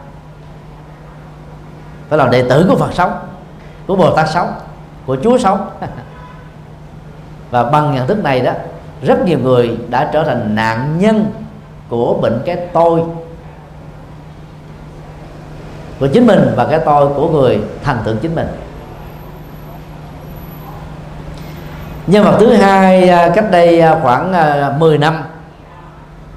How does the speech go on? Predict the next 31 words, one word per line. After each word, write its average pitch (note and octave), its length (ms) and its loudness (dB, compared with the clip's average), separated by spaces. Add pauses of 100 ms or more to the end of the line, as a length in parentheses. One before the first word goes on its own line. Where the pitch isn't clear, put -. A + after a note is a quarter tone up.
(960)
là B2 480 2 (280)
Duy G3+ 220 4
Tuệ A#2 460 2 (240)
tự C3 240 0
xưng F3+ 340 0
mình D3 120 -2
là G#2+ 260 -2
đạo A#2+ 260 0
sư. F#3+ 140 2 (800)
Đạo C3 280 2
sư G3 180 -2
là E3 140 0 (100)
thuật C3+ 200 -6
ngữ D3+ 280 -2
Phật - 120 -6
học B2+ 340 -2
chỉ D3 300 -2
cho D3+ 160 2 (180)
Phật D#3 200 -4
Thích A3 160 -6
Ca, D3+ 220 0 (1400)
về D3 140 2
sau E3 160 2
này C#3 260 2
chỉ C3 320 2
cho D#3+ 340 2
tất D4 200 0
cả B2 340 0
các G#3+ 200 -2
vị C#3 80 -2
Phật. B2 180 -4